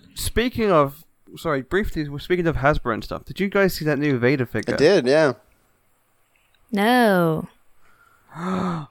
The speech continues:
Speaker 2: What did you, what did you think,
Speaker 3: Um,
Speaker 2: Nikki?
Speaker 3: I think it's cool. It's, it's not, like, it's not something I'll be looking to buy, but, um, there was, I, I just, I was reading the article and the guy was,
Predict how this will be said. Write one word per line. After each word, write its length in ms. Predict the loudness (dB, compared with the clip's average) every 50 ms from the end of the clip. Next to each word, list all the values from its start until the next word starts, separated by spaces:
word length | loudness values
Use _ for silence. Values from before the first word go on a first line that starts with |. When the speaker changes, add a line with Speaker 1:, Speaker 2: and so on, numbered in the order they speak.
| _
Speaker 2:
What 120 | -6 -6 -6
did 100 | -6 -6
you, 180 | -8 -8 -8 -4
what 120 | -4 -4 -4
did 100 | -4 -4
you 100 | -2 4
think, 100 | 6 8 8
Speaker 3:
Um, 240 | 8 8 6 4 2
Speaker 2:
Nikki? 340 | -2 -6 -8 -8 -8 -10 -14 -16 -16 -16 -16 -16 -6 -4
Speaker 3:
I 80 | -4
think 220 | -4 -2 -6 -6 -6
it's 160 | -8 -10 -12
cool. 500 | -10 -6 -4 -4 -4 -4 -6 -10 -12 -10 -6
It's, 280 | -6 -6 -6 -6 -12 -10 _
it's 180 | -8 -6 -6 -2
not, 280 | 2 4 4 4 2 0 _ _ _ _ _ _ _ _ _ _ _ _ _ -6
like, 180 | -4 -4 -4 -4
it's 140 | -6 -4
not 140 | -4 -4 -4
something 280 | -4 -8 -8 -8 -6 -4
I'll 200 | -2 -2 -2 -2
be 120 | -4 -6
looking 340 | -6 -6 -8 -8 -12 -14 -16
to 100 | -16 -12
buy, 340 | -10 -8 -8 -8 -10 -12 -16 _ _ _ _ _ _ _ _ _
but, 380 | 0 2 2 2 0 -2 -4 _ _ _ _ _ _ _ _ _ _ _ _ _ _ -4
um, 640 | -2 -2 0 0 -2 -2 -4 -6 -8 -12 -14 -18 _ _ _ _ _ _ _ _ _ _ _ _ _ -6
there 180 | -2 0 2 4
was, 420 | 4 6 6 6 4 2 -2 -4 0
I, 180 | 0 2 2 2 _
I 80 | 0 2
just, 240 | 2 2 0 -2 -4 -4 2
I 80 | 4 4
was 120 | 4 4 4
reading 200 | 2 2 2 2
the 80 | 4 4
article 480 | 4 4 2 2 2 2 2 2 2
and 160 | 0 -2 -4 -6
the 60 | -2
guy 240 | 0 2 2 4 2
was, 360 | 2 0 -2 -4 -8 -12 -14